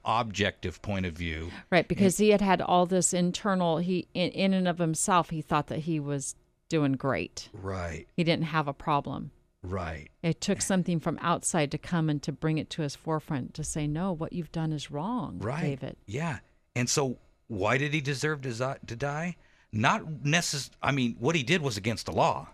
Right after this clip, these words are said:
Speaker 2: Right.
Speaker 1: But he realized that what he did was sick.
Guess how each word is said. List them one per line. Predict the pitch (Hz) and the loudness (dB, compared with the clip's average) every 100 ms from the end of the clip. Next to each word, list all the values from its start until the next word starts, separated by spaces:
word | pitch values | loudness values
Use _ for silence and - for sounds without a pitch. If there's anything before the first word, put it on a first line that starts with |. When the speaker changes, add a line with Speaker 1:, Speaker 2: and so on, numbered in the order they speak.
| _ | _
Speaker 2:
Right. | 175 147 - _ _ _ _ _ _ _ | -4 -4 -8 _ _ _ _ _ _ _
Speaker 1:
But | 117 - _ _ | -8 -8 _ _
he | _ 151 185 | _ 0 0
realized | 151 127 107 92 90 87 - _ _ | 2 2 2 0 -2 -6 -12 _ _
that | 101 - | -10 -6
what | 98 104 | -4 -4
he | |
did | 87 92 85 87 _ _ _ _ _ | -2 -4 -6 -12 _ _ _ _ _
was | 104 - | -6 -4
sick. | - 92 - - | -4 -4 -8 -20